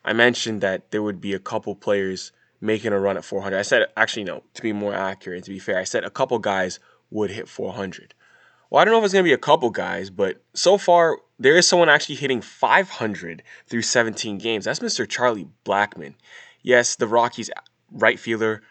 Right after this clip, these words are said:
Rockies right fielder, Chuck Nasty, as they call him, he's hitting five hundred through seventeen games. That's more than a quarter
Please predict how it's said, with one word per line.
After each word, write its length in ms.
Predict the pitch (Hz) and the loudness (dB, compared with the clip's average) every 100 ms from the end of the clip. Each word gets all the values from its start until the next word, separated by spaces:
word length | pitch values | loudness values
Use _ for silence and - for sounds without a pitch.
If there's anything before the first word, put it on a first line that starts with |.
| _ _ - | _ _ -6
Rockies 280 | 104 - 104 | -6 -2 0
right 120 | 104 | 0
fielder, 460 | - 104 98 98 - | 0 -4 -2 -4 -6
Chuck 320 | - 120 110 | -2 0 0
Nasty, 560 | 110 107 110 - 110 101 _ - _ - | 4 4 4 0 -8 -12 _ -20 _ -6
as 160 | 107 98 | -4 -4
they 120 | 95 | -6
call 320 | - 110 117 | -4 0 0
him, 260 | 110 107 107 | -2 -6 -8
he's 220 | 151 165 | -10 -6
hitting 180 | 180 104 | -6 0
five 260 | 123 123 | 4 4
hundred 260 | 117 104 92 | 2 -8 -8
through 120 | 104 | -10
seventeen 580 | - 117 110 98 104 92 | -4 -4 -4 -6 -10 -8
games. 260 | 95 92 | -8 -4
That's 200 | 101 - | -4 -2
more 180 | 190 190 | 0 0
than 140 | 180 120 | 0 -4
a 40 | |
quarter 640 | - - 127 123 104 101 | -6 -2 0 2 -2 -6